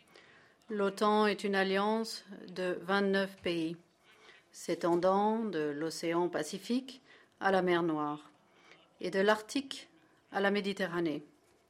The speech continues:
Vingt-neuf pays liés par une histoire commune et des défis communs, engagés à rester debout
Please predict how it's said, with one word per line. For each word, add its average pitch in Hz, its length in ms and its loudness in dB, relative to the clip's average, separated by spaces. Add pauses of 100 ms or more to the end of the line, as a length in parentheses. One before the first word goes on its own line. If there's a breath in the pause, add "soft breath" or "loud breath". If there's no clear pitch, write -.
(840 soft breath)
Vingt-neuf 220 680 4
pays 254 520 2 (160)
liés 214 540 2
par 165 240 -2
une 175 100 -2
histoire 175 580 -2
commune 247 540 4 (720 loud breath)
et 247 520 2
des 196 140 0
défis 190 360 -2
communs, 156 420 -2 (1200 soft breath)
engagés 214 920 4
à 175 140 0
rester 185 400 -2
debout 170 500 -4